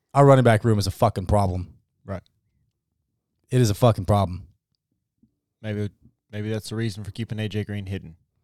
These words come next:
Speaker 2: You have plenty of other people who you can play, and then next year, you fucking turn him loose. Surprise.
Speaker 1: God, I hope so, but it looks like it's gonna be Dominique Johnson and Rocket Sanders most of the game, all time.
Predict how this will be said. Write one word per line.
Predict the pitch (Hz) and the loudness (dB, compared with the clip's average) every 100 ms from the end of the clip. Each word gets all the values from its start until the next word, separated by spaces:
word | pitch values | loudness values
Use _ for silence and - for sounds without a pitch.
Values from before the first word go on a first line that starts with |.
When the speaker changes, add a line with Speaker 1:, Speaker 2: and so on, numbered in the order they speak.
| _ | _
Speaker 2:
You | 101 | -8
have | 101 | -8
plenty | - 113 | -6 -6
of | 107 | -6
other | 101 | -6
people | 107 101 | -8 -6
who | 107 | -6
you | 107 | -4
can | 101 113 110 | -4 -6 -6
play, | 117 107 107 - - | -2 -2 -2 -6 -10
and | 101 | -8
then | 92 | -6
next | 98 101 - | -6 -8 -6
year, | 113 107 - _ - - | -4 -4 -8 _ -20 -12
you | - | -6
fucking | 110 101 | -6 -6
turn | 101 92 | -8 -8
him | 82 | -10
loose. | - - _ _ _ _ _ - | -14 -18 _ _ _ _ _ -4
Surprise. | 127 107 71 62 _ _ _ _ _ _ - | 0 0 -4 -10 _ _ _ _ _ _ -6
Speaker 1:
God, | 127 127 | 2 4
I | |
hope | 113 113 | 6 4
so, | - 104 | 2 0
but | 107 | 0
it | 113 | 0
looks | 120 123 | 0 0
like | |
it's | 110 | -2
gonna | 113 | 0
be | 110 | 2
Dominique | 107 113 110 | 2 2 2
Johnson | 101 110 104 113 104 | 2 0 0 0 0
and | 101 95 | -2 0
Rocket | 110 - 107 | 0 0 -2
Sanders | 113 101 92 | -4 -2 -2
most | 98 - | -4 -4
of | |
the | 98 | -6
game, | 95 - _ _ _ - | -6 -10 _ _ _ -4
all | 110 | -2
time. | 104 98 98 | -2 -4 -6